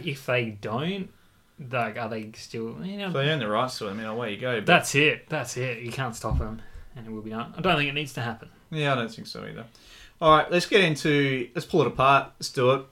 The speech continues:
Speaker 2: Let's talk
Speaker 1: Talk
Speaker 2: the
Speaker 1: le-
Speaker 2: one. <laughs>
Speaker 1: let's, well, let's lead characters in general, but let's start. Neo, played by Keanu Reeves, Mister Anderson, Mister Anderson
Speaker 2: Mister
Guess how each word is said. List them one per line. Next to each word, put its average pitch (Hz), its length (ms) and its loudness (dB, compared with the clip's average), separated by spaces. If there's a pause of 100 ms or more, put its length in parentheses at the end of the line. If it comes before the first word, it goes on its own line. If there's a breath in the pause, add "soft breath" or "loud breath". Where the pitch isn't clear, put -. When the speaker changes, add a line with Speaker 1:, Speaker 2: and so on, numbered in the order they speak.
(420)
Speaker 2:
Let's - 120 -12
talk - 160 8
Speaker 1:
Talk - 60 -10
Speaker 2:
the 160 60 0
Speaker 1:
le- 156 140 4
Speaker 2:
one. 131 380 -2
<laughs> 170 80 -6
Speaker 1:
let's, 151 320 2
well, 175 180 6
let's - 160 4
lead 175 320 10
characters 147 420 6
in 123 100 -4
general, 123 300 2
but 123 80 0
let's 143 160 0
start. 117 420 2
Neo, 156 420 4 (200)
played 156 180 0
by 127 100 0
Keanu 110 340 -2
Reeves, 107 360 -2 (240 soft breath)
Mister 139 340 -2
Anderson, 113 500 -2 (200)
Mister 151 240 2
Anderson 147 440 6
Speaker 2:
Mister - 20 4